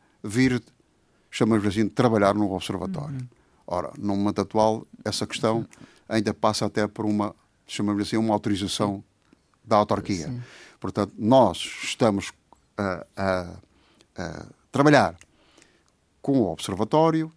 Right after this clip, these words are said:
Speaker 1: é ele que nos, é ele, ele foi-nos entregue a nós, é ele que vamos,
Speaker 2: Sim.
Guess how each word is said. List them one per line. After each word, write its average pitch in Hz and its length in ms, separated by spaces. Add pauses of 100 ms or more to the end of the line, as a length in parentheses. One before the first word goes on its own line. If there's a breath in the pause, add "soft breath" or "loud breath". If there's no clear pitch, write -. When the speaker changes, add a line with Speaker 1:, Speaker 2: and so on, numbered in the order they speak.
(280)
Speaker 1:
é 113 120
ele 156 160
que - 80
nos, 120 260
é 123 140
ele, 131 180 (260)
ele 170 160
foi-nos 113 340
entregue 104 340
a 117 40
nós, 131 300 (180)
é 113 120
ele 110 260
que - 140
vamos, 98 460
Speaker 2:
Sim. - 260